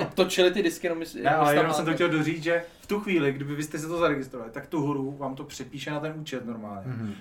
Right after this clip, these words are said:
Speaker 2: A vy jste ji měli jakoby digitálně. A nevy-, nevím, jak to nakonec bylo, jestli by jakoby zmizela tím, že byste ji prodali, anebo za ten poplatek
Speaker 3: No
Speaker 2: by
Speaker 3: to
Speaker 2: se jakoby
Speaker 3: těžko, jak by
Speaker 2: rozšířila.
Speaker 3: to zjistili, že jo?
Speaker 2: No, ona by byla nějak jako podle mě jako podepsaná,
Speaker 3: Že by někdo
Speaker 2: podle mě.
Speaker 3: aktivoval jako jinde třeba,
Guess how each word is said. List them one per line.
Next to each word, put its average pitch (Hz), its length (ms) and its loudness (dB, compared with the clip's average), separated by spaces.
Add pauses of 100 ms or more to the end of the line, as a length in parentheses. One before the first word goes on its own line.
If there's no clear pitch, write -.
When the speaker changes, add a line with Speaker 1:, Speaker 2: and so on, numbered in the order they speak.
(140)
Speaker 2:
A 113 40 -12
vy 123 120 -4
jste 127 160 -6
ji 147 100 0
měli 147 180 0
jakoby 143 280 -4
digitálně. 117 600 -4 (300)
A 139 60 -2
nevy-, 147 380 0 (100)
nevím, 156 300 -6
jak 160 100 -4
to 175 100 -2
nakonec 160 320 -2
bylo, 143 220 0
jestli 147 260 -2
by 147 280 0
jakoby 147 300 -6
zmizela 131 480 0
tím, 131 160 -8
že 131 80 -4
byste 127 220 -10
ji 151 60 -4
prodali, 110 380 -8 (460)
anebo 135 240 -2
za 139 100 -2
ten 151 140 0
poplatek 135 440 -2
Speaker 3:
No 127 60 -2
Speaker 2:
by 127 60 -6
Speaker 3:
to 120 80 0
Speaker 2:
se - 60 4
jakoby 127 160 2
Speaker 3:
těžko, 147 180 4
jak 156 80 8
by 131 60 8
Speaker 2:
rozšířila. 120 300 4
Speaker 3:
to 127 100 0
zjistili, 113 500 -2
že 101 100 -6
jo? 95 80 -2 (680)
Speaker 2:
No, 175 220 0 (160)
ona 160 180 2
by 151 100 2
byla 156 200 4
nějak 156 180 0
jako 147 220 -2
podle 143 220 -2
mě 147 140 2
jako 143 200 -2
podepsaná, 139 600 -2
Speaker 3:
Že 135 60 10
by 143 100 8
někdo 151 180 10
Speaker 2:
podle 175 120 8
mě. 127 60 2
Speaker 3:
aktivoval 147 400 10
jako 143 220 6
jinde 117 280 6
třeba, - 220 -6